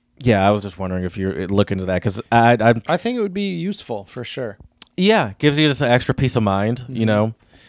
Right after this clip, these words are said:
Speaker 1: you, you like that.
Speaker 2: Oh, definitely.
Speaker 1: That's
Speaker 2: Uh,
Speaker 1: right up your alley.
Speaker 2: speaking of peace of mind, Jared, how would you feel about a mobile Wi-Fi hotspot? So all you
Speaker 1: Hmm.
Speaker 2: need to do is you take a sim card, you put the sim card in the mobile Wi-Fi hotspot,
Speaker 1: Mm-hmm.
Speaker 2: and you can use that as a Wi-Fi router for all your devices.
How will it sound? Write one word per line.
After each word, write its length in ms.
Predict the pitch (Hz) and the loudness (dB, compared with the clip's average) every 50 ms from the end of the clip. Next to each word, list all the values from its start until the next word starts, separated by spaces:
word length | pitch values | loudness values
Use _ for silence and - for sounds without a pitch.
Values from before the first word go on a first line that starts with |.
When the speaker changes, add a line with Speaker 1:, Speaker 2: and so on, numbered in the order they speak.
| _ _ | _ _
Speaker 1:
you, 180 | - 117 117 | -2 0 0
you 220 | 120 113 117 123 127 | 0 0 0 0 0
like 220 | 131 127 110 - | 0 0 0 0
that. 340 | - 95 95 107 107 - _ _ _ _ _ _ _ - | 0 0 0 0 -2 -4 _ _ _ _ _ _ _ -4
Speaker 2:
Oh, 220 | 151 135 117 107 104 _ _ | -2 -2 -2 -4 -6 _ _
definitely. 480 | - 131 123 - - 110 98 95 95 101 _ _ | -10 -10 -10 -10 -12 -16 -16 -18 -20 -20 _ _
Speaker 1:
That's 200 | - 113 117 - | 0 0 2 2
Speaker 2:
Uh, 20 | |
Speaker 1:
right 100 | 120 117 110 | 2 2 2
up 80 | 104 - | 2 0
your 120 | 113 98 | -2 0
alley. 320 | 98 95 95 95 98 104 | 0 0 0 0 0 -2
Speaker 2:
speaking 280 | 104 - - 185 214 220 | -2 -4 -4 -4 -4 -4
of 80 | 190 - | -4 -4
peace 240 | - 185 170 - - | -4 -6 -4 -4 -6
of 40 | 143 | -6
mind, 280 | 131 131 143 160 156 | -6 -4 -4 -6 -4
Jared, 180 | 135 131 127 117 | -4 -4 -4 -2
how 120 | 110 143 156 | 0 0 0
would 120 | 160 147 | 0 0
you 80 | 160 190 | -4 -6
feel 380 | - - 147 135 123 117 110 - _ _ _ - _ _ _ _ _ _ - | -4 -2 -2 0 0 -2 -4 -8 _ _ _ -20 _ _ _ _ _ _ -8
about 240 | 127 123 123 127 131 | -4 -2 -2 0 0
a 80 | 135 123 | 0 0
mobile 480 | 117 120 123 139 160 156 160 160 156 147 | 2 4 6 6 6 6 4 2 2 4
Wi-Fi 460 | 127 123 131 135 131 - 131 123 117 | 2 2 2 2 0 -2 -4 -4 -4
hotspot? 500 | 113 131 131 - - - - 110 - - - - - - - - - - - - - - - | -2 -4 -4 -4 -6 -8 -8 -8 -8 -10 -14 -20 -20 -20 -20 -20 -20 -20 -18 -16 -16 -12 -4
So 140 | - 143 | 2 6
all 60 | 147 151 | 8 8
you 140 | 147 - | 8 8
Speaker 1:
Hmm. 60 | 175 175 | 6 4
Speaker 2:
need 140 | 175 175 165 | 2 0 -2
to 80 | 170 | -2
do 80 | 160 160 | -2 0
is 200 | 156 160 139 - | 0 0 0 -2
you 60 | 135 | -4
take 240 | - - - 147 135 | -4 -2 -4 -4 -4
a 60 | 131 | -4
sim 240 | - - 175 180 180 | -4 -4 -4 -4 -2
card, 260 | - - 160 156 147 | -2 -2 -2 -2 -2
you 120 | 143 135 131 | -4 -12 -18
put 200 | - - 156 - | -14 -14 -14 -12
the 60 | - | -12
sim 240 | - - - 147 147 | -10 -8 -6 -6 -6
card 220 | - - 147 135 | -4 -4 -2 -2
in 160 | 135 131 131 127 | -2 -4 -2 -2
the 140 | 127 127 | -2 -4
mobile 320 | 127 123 123 123 120 123 120 | -2 -2 -2 -2 -2 -2 -2
Wi-Fi 340 | 117 117 117 113 - 117 104 | -2 0 -2 -2 -4 -6 -4
hotspot, 460 | 110 139 151 - - - 151 139 - - | -4 -4 -4 -4 -2 0 0 0 0 2
Speaker 1:
Mm-hmm. 460 | 107 104 95 98 98 98 98 95 120 | 2 4 4 6 4 4 4 2 0
Speaker 2:
and 100 | 120 117 | -4 -4
you 100 | 135 139 | -6 -6
can 200 | - 135 127 120 | -6 -4 -4 -2
use 320 | 120 135 139 139 123 123 | 0 0 0 -2 -2 -2
that 240 | 123 127 123 120 - | 0 0 0 0 -2
as 100 | - 117 | -4 -4
a 60 | 110 | -4
Wi-Fi 340 | 110 113 120 120 - - 113 | -2 0 -2 -2 -2 -2 -2
router 380 | 104 104 120 127 127 123 120 110 | 0 2 2 4 4 2 2 -2
for 200 | - - 117 107 | -2 -4 -4 -2
all 140 | 101 107 | -2 -4
your 160 | 107 101 101 101 | -4 -4 -6 -6
devices. 640 | 101 92 98 101 113 107 - - - - - - | -6 -8 -6 -6 -8 -8 -10 -14 -14 -14 -14 -16